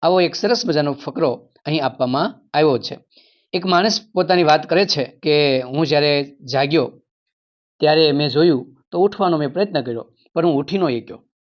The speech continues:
કોઈએ મારા શરીરને દોરડાથી બાંધી દીધું હોય એવું મને લાગતું હતું. થોડુંક જોર કરી અને ઢીસણ ઉપર પગ રાખી તેને ઊભો થવા પ્રયત્ન કર્યો, પણ કશું, ત્યાં તો કશું ઢીસણ પરથી ગબડતો ગબડતો એની છાતી ઉપર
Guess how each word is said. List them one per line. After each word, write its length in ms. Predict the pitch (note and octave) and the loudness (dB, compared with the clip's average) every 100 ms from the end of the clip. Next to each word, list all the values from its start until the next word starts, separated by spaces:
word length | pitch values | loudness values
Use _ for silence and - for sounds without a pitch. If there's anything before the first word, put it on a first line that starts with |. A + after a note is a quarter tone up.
| _ _ _ _ | _ _ _ _
કોઈએ 200 | - F3+ | -2 0
મારા 240 | G3 F3 E3+ | 4 4 2
શરીરને 360 | E3+ E3+ E3+ | 0 2 2
દોરડાથી 400 | D3 D3+ E3+ E3+ | 4 4 4 0
બાંધી 260 | D3 D3+ E3+ | -2 -2 0
દીધું 260 | E3+ F3+ F3+ | 0 0 0
હોય 260 | F3+ C3 - | 0 -2 -4
એવું 180 | F#3 D3+ | 0 0
મને 140 | C#3 | 0
લાગતું 360 | D3 E3+ E3+ D#3+ | 0 -2 -4 -8
હતું. 260 | E3 D#3+ _ _ _ _ _ _ _ _ _ - | -10 -20 _ _ _ _ _ _ _ _ _ 0
થોડુંક 220 | G3+ E3+ | 2 2
જોર 280 | C3 F3+ F#3+ | 2 2 2
કરી 380 | G#3 G#3 D#3+ D3+ | 2 4 4 2
અને 140 | D3+ | 0
ઢીસણ 380 | A#2+ C#3+ G#3+ G3 | -2 -2 0 0
ઉપર 240 | F3 F3+ | 2 -2
પગ 220 | D#3+ D#3+ | 0 0
રાખી 260 | D#3+ D#3+ D#3+ | 2 0 0
તેને 160 | D#3 C#3+ | 0 0
ઊભો 240 | C3 E3+ | 0 0
થવા 240 | D3 C#3 | 0 -2
પ્રયત્ન 460 | C3+ C3+ C3 C#3 D3 D3+ _ _ | -2 -4 -8 -6 -8 -8 _ _
કર્યો, 280 | D3 A2 - _ _ _ _ _ _ _ | -4 -4 -12 _ _ _ _ _ _ _
પણ 140 | C#3+ C#3+ | -4 -2
કશું, 580 | C#3 C3+ G3 E3 C3 - _ _ _ _ _ | -4 0 2 2 -2 -14 _ _ _ _ _
ત્યાં 140 | D3 D#3+ | -2 0
તો 120 | F3+ | 0
કશું 420 | F3 - F#3 - _ _ _ _ _ _ _ _ _ _ - | -2 -2 -4 -4 _ _ _ _ _ _ _ _ _ _ -6
ઢીસણ 380 | D#3+ D#3+ A3 G#3 | -4 0 0 2
પરથી 300 | F3+ - F3 | -2 0 0
ગબડતો 400 | D3+ E3+ F#3 F#3 | 0 0 0 0
ગબડતો 440 | D#3+ D#3 C3+ D#3+ | 0 0 -2 -4
એની 180 | D3+ D#3 | -2 -4
છાતી 300 | D3+ D#3+ D#3+ | -2 -2 0
ઉપર 300 | B2+ - | -2 0